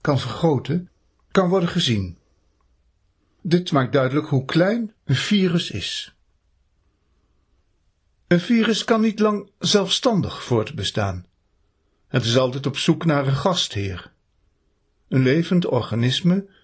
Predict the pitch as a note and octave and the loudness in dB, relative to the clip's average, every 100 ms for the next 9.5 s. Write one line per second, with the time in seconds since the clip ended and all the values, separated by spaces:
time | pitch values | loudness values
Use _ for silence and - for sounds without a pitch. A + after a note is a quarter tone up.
0 | _ - E3 G3 G#3 F3+ G3+ F#3 - D#3 | _ 0 2 2 0 0 -2 0 0 2
1 | B2+ A#2+ D#3 - - E3 D#3+ F3+ - _ | 2 2 2 0 0 2 2 0 -6 _
2 | - E3+ - G3 B2 - - G#2+ F#2+ - | 0 0 2 0 0 -4 -4 -2 -4 -10
3 | F#2 - _ _ _ _ _ _ _ _ | -14 -16 _ _ _ _ _ _ _ _
4 | _ _ _ _ _ _ _ _ B2 G2 | _ _ _ _ _ _ _ _ -4 -2
5 | - F3 E3 F3+ - - _ _ _ _ | 2 2 2 0 -2 -6 _ _ _ _
6 | E3+ D#3+ - - _ D#3+ - B3 A3 F#3 | -2 -2 -4 -8 _ -4 0 0 2 -2
7 | - F#3 - - A#2 G#2 A2 - - D3 | 0 0 0 -2 -2 -2 -4 -4 0 0
8 | C3 C3+ D3+ E3 D#3+ - E3+ C#3+ E3 - | 2 2 2 2 -2 0 0 0 -4 -2
9 | F#3 A#2 F2+ - | 0 0 -4 -10